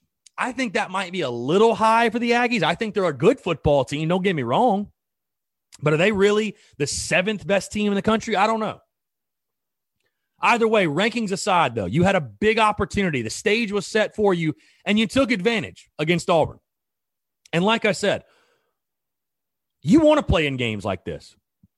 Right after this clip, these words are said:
All you can ask for is the opportunity to accomplish greatness, to accomplish great things, to have big-time successes. And it's right in front of you here. Again,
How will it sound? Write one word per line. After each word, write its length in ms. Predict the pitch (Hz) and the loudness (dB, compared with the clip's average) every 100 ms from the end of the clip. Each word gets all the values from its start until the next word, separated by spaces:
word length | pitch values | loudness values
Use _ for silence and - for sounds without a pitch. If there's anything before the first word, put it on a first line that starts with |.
| _ - | _ 4
All 220 | 196 285 | 6 6
you 180 | 269 247 | 4 0
can 160 | 240 | -2
ask 380 | 196 190 196 - | -4 -2 -2 -4
for 220 | - 160 | -4 -2
is 220 | 135 147 135 | -2 -4 -6
the 160 | 147 - | -8 -2
opportunity 960 | 156 190 190 - 170 156 120 110 101 _ _ _ _ _ _ | -2 -2 -6 -6 -4 -4 -2 -4 -6 _ _ _ _ _ _
to 540 | - 165 160 151 139 - _ _ _ _ _ _ _ _ _ _ | -2 0 0 -2 -4 -10 _ _ _ _ _ _ _ _ _ _
accomplish 520 | 143 - 175 165 151 | -8 -2 0 0 -4
greatness, 560 | 117 143 117 76 - - _ - | -2 -2 -2 -8 -20 -20 _ -2
to 100 | 160 | 0
accomplish 480 | 147 175 165 156 117 | 0 -2 -2 -6 -4
great 320 | 147 147 - | -2 -2 -2
things, 380 | 127 87 - _ _ - | -8 -8 -14 _ _ -4
to 100 | 147 | -2
have 300 | 180 175 123 - | 0 -2 -6 -10
big-time 600 | 101 190 160 190 190 180 | -4 -4 -4 -2 -2 -2
successes. 720 | - 156 - 151 107 67 - _ _ _ _ _ _ _ _ _ | -6 -10 -4 -4 -4 -12 -20 _ _ _ _ _ _ _ _ _
And 140 | 143 175 | -2 -2
it's 140 | 151 | -2
right 240 | 147 202 185 | 0 0 -2
in 80 | |
front 180 | 160 185 | -4 -2
of 60 | 170 | 0
you 60 | |
here. 140 | 160 135 | 0 0
Again, 260 | 147 143 | -2 -6